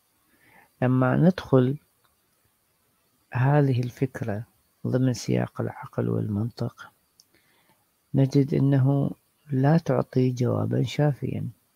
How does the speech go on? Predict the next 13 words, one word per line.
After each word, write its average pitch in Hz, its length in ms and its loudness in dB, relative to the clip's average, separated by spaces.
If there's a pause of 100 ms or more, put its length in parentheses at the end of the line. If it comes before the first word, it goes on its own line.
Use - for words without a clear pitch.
(580)
بل 139 220 6
هو 127 160 2
مجرد 127 640 0 (920)
سفسطة 123 760 0 (100)
في 127 60 -2
الكلام، 120 560 -2 (1300)
تزويق، 123 760 2 (1300)
كأني 135 440 4
أقول، 135 520 0 (1300)
يعني، 113 600 -2 (1040)
فلان 135 520 2
هو 127 200 2
ملك، 120 640 -2